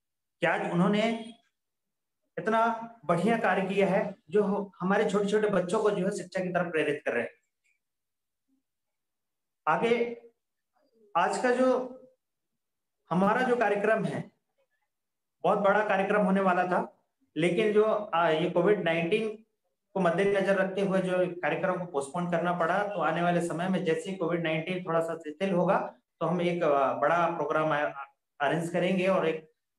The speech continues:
अच्छा program होगा। गेट Together जो program हर स्थापना दिवस और हर राष्ट्रीय अधिवेशन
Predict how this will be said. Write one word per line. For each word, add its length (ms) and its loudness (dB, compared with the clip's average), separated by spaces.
अच्छा 280 0
program 540 0
होगा। 220 -6
गेट 480 -4
Together 360 0
जो 100 -2
program 600 -2
हर 380 0
स्थापना 440 0
दिवस 320 0
और 340 0
हर 360 0
राष्ट्रीय 380 0
अधिवेशन 520 0